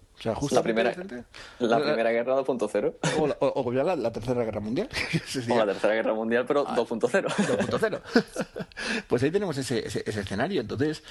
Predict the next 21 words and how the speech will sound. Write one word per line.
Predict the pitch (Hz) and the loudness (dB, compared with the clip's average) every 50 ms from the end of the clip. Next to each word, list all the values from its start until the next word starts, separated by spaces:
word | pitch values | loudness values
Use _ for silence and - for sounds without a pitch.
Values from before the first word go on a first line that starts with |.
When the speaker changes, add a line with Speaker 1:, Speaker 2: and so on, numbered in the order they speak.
| - - - - - | -18 -16 -14 -12 -2
Speaker 1:
ahora | - - 123 123 | 0 2 2 2
hay | 131 131 131 | 2 0 -2
actuaciones | 127 127 - 120 113 139 131 131 120 | -2 -2 -4 -4 -2 -2 -4 -4 -2
previstas | - 127 127 123 123 117 - 107 - - | -2 -2 -2 -2 -2 -4 -4 -4 -4 -4
pa-, | - 131 123 117 | -4 -4 -4 -2
para | - 117 110 113 | -2 -2 -2 0
marzo | 110 135 147 147 - - 143 | 0 -2 -2 -4 -4 -2 -2
y | 135 | -2
demás. | 131 135 135 165 190 220 226 | 0 -2 -2 -2 -4 -4 -6
Entonces, | 202 156 - 110 127 147 151 127 - | -6 -6 -2 -2 -2 -2 -2 -6 -8
mm, | 101 98 107 92 101 98 95 85 71 69 - - - - - - | -8 -6 -6 -6 -8 -8 -10 -10 -12 -14 -16 -18 -18 -18 -14 -10
interesante, | - 127 107 113 113 135 135 127 104 - | -6 -2 -2 0 0 0 -2 -2 -2 -2
veremos | 110 131 151 147 131 | -2 -2 -2 -4 -6
qué | - 104 - | -8 -8 -10
pasa. | - - - - - - - - - - _ - _ | -10 -12 -14 -16 -18 -20 -20 -20 -20 -20 _ -20 _
Speaker 2:
Sí, | - - 117 | -6 -4 -2
marzo | 107 110 117 120 - 131 | 0 0 0 0 0 0
va | 117 101 | 0 0
a | |
estar | - - - | -2 -4 -4
bien. | - - - - | -4 -4 -6 -8